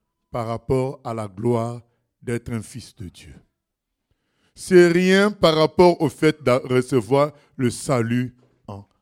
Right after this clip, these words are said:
Jésus. Et aujourd'hui, beaucoup sont en train de mettre leur salut en danger en recherchant la gloire terrestre,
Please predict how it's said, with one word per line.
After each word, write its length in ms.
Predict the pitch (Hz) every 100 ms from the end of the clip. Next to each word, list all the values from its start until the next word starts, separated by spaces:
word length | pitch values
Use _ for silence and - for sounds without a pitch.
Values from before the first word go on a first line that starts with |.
| _
Jésus. 580 | 98 76 98 90 90 82 _ _ _ _ _ -
Et 160 | 196 -
aujourd'hui, 840 | 226 185 180 240 180 247 277 220 _
beaucoup 460 | 147 214 220 - 254
sont 320 | 262 247 233
en 140 | 202
train 300 | 190 208 240 - _ _ _ _
de 160 | 151 202
mettre 420 | 202 269 269 208
leur 240 | 208 240
salut 480 | - - 190 196 226 226
en 180 | 185 170
danger 720 | 139 160 165 151 170 240 262 _ _ _
en 160 | 170 175
recherchant 580 | 170 165 - 170 - 202
la 120 | 151
gloire 360 | 120 147 156 -
terrestre, 680 | 120 117 151 151 _ -